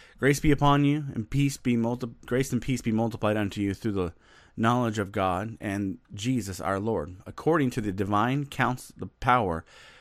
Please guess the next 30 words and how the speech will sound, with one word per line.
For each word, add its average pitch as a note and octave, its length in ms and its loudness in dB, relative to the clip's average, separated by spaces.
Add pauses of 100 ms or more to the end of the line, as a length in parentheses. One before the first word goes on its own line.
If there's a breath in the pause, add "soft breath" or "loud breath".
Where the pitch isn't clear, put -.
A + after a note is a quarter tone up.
(420 loud breath)
hath A#2+ 240 4
given E3 300 4
unto C#3 260 2
us B2 80 2
all D3 300 6
things B2+ 420 2
that A2+ 140 0
pertain B2 360 2
unto G2+ 220 0
life G#2 420 2
and G#2 200 -4
godliness. G2+ 500 2
For - 140 -12
first - 280 0
of G2+ 120 0
all, F2+ 80 2
he's A2+ 260 -4
given C#3 380 4
us F2+ 180 -2
all A#2+ 220 4
things G#2+ 300 0
that F#2 120 -2
pertain G2+ 300 -2
unto F#2 180 -4
life F#2+ 340 2
and A2+ 160 0
godliness. D2+ 600 -2 (480 loud breath)
So F3 180 6
they're D#3+ 160 8
ours. A2+ 640 2